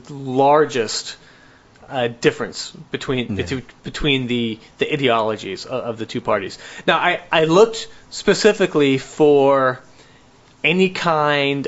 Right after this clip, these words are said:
Speaker 1: of
Speaker 2: Wackaloon stuff.
Speaker 1: Yeah,
Speaker 2: Yeah.
Speaker 1: I, yeah, and 'cause usually, like, when the, the, the Republican Party of Texas came out with it, immediately there were people going, "Oh my God, look at what they're saying."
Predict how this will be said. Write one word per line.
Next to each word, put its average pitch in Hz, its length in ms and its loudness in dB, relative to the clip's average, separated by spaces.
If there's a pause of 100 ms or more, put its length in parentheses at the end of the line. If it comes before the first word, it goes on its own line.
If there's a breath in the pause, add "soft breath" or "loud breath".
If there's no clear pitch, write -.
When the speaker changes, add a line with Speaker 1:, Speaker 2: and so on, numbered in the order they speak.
(140)
Speaker 1:
of 117 720 2
Speaker 2:
Wackaloon 123 680 0
stuff. - 640 -6
Speaker 1:
Yeah, 180 300 0
Speaker 2:
Yeah. 101 140 -6
Speaker 1:
I, 202 260 -2
yeah, 165 340 0 (360)
and 175 320 -2 (420)
'cause 190 180 2
usually, 185 460 2
like, 180 260 -2 (580)
when 156 160 0
the, 135 220 2 (420)
the, 120 520 -2
the 131 120 -2
Republican 131 720 0 (180)
Party 135 340 0
of 113 120 -4
Texas 120 500 -4
came 143 260 -2
out 147 200 -2
with 127 180 -4
it, 117 180 0 (200 loud breath)
immediately 156 500 2
there 120 120 4
were 117 40 4
people 127 240 -2
going, 123 300 0
"Oh 208 80 0
my 185 100 -2
God, 170 240 0
look 175 160 0
at 190 80 4
what 165 120 -2
they're 156 100 -4
saying." 113 420 -4